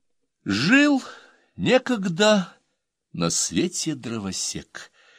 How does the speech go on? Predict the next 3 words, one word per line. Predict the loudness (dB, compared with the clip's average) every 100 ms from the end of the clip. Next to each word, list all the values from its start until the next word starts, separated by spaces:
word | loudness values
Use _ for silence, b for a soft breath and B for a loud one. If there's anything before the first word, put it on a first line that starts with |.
| b -2
невзгодами | 2 2 2 -2 0 4 6 4 2 2 2
измучен | 0 -2 -2 -2 -2 -6 -8
тяжко. | -8 -4 -4 -4 -6 -8 -8